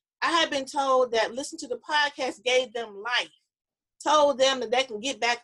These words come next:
on, as I said, the on-ramp, on-ramp to get back into, um, athletic administration. And for me,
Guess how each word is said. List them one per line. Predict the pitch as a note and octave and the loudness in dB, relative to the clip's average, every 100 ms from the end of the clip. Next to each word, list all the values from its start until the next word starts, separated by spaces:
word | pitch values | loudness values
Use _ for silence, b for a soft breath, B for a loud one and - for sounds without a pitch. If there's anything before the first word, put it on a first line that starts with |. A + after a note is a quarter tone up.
| _ | _
on, | A3+ C4 C4 A#3+ A#3 b _ | -2 2 2 0 -6 b _
as | A#3 A#3 | -2 0
I | |
said, | A#3+ C4 B3 | 0 2 2
the | A#3 - | 0 -2
on-ramp, | C#4 C#4+ C4 A3 G3 D#3 - _ _ _ _ _ _ | -4 0 2 2 -2 -4 -8 _ _ _ _ _ _
on-ramp | C4+ D4 D4 B3 A#3 G3+ - | 4 4 4 2 0 -2 -6
to | G#3+ | -4
get | B3+ A3+ | -2 0
back | A#3+ B3+ B3+ | 0 0 -4
into, | A3+ A3+ C4+ B3+ A#3 G#3+ _ _ _ _ | -10 -10 -10 -10 -10 -16 _ _ _ _
um, | - A3 G#3+ G3+ G#3+ | -4 -2 0 -2 -2
athletic | B3+ B3+ A#3+ | -2 -2 -6
administration. | A#3+ A#3+ G#3+ - B3 A#3 - E3+ - _ _ _ | -8 -10 -8 -4 0 0 -2 -8 -14 _ _ _
And | B3 B3 | -2 -2
for | B3 B3 | -4 -8
me, | C#4+ D#4+ D#4+ D#4 | -2 -2 -2 -8